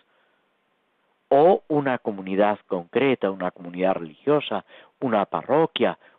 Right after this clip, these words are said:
un grupo, una actividad apostólica. Y así alcanzar la verdad. Dice Jesús en el Evangelio que la verdad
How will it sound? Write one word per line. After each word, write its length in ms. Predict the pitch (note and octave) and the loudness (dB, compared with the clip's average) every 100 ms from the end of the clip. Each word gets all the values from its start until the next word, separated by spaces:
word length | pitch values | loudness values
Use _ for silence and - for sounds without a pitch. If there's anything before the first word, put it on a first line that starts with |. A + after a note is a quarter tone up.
| _ | _
un 220 | C3+ A2+ G#2 | -4 -4 0
grupo, 540 | C3+ F3+ - G2+ F2 _ _ _ _ _ | 4 4 4 0 0 _ _ _ _ _
una 300 | - D3+ C#3 - | -8 -4 -4 -4
actividad 920 | - A#2+ _ - A#2 G2 G2+ A#2+ G#2+ - _ _ _ - | -4 -4 _ -4 -2 0 0 0 -2 -8 _ _ _ -4
apostólica. 960 | G#2+ - F2+ - G2+ F2+ D#2+ - - - _ _ _ _ _ _ _ _ _ _ _ _ _ | -4 0 -4 -2 0 0 0 -14 -20 -20 _ _ _ _ _ _ _ _ _ _ _ _ _
Y 140 | A#2+ | 0
así 400 | G#2 F#2+ F3 F#3+ - _ _ _ | 0 0 -4 -4 -8 _ _ _
alcanzar 760 | - G#2+ - F2+ - A#2+ A#2 - _ _ | -4 -4 -4 -6 -4 -2 -2 -6 _ _
la 220 | A2+ G2+ | -2 -2
verdad. 500 | E2+ E2+ D#2+ F#2 F2 - _ _ _ _ _ _ _ - _ | 0 -4 -6 -8 -8 -14 _ _ _ _ _ _ _ -20 _
Dice 320 | - A#2+ C#3 | -4 0 0
Jesús 420 | A2+ A2+ - C#3+ B2+ | 0 -2 -2 -4 -4
en 160 | B2+ A2 | -6 -2
el 100 | G#2 | 0
Evangelio 720 | G2+ G#2 G#2 C#3+ C3+ C#3 C#3 _ _ _ - | 2 0 -2 -2 0 0 -2 _ _ _ 0
que 200 | C3 D3 - | 2 2 2
la 220 | C3+ A#2 | 4 4
verdad 560 | G#2+ G2+ G#2 E3 G#3 | 4 4 4 2 0